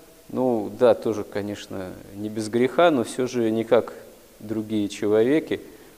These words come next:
Вот, себе мы склонны приписывать все-таки какую-то лучшесть, так сказать. Вот это, конечно, самосознание лукавое тоже. Оно такое опасное. Оно именно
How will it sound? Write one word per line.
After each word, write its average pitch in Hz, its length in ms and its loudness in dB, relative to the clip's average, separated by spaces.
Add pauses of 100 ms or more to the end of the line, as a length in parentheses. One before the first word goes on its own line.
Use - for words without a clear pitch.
Вот, 98 260 0 (260)
себе 123 540 2 (720)
мы 110 240 -4
склонны 110 440 0
приписывать 107 800 -2 (200)
все-таки - 360 -8
какую-то 107 640 -2 (340)
лучшесть, 120 560 2
так - 140 -14
сказать. 92 400 -10 (580)
Вот 135 160 -2
это, 185 160 0
конечно, 127 560 0 (920)
самосознание 117 920 0
лукавое 110 600 0 (100)
тоже. 90 240 -10 (840)
Оно 104 420 -2
такое 104 320 -2
опасное. 113 640 0 (720)
Оно 104 300 -10
именно 104 420 -10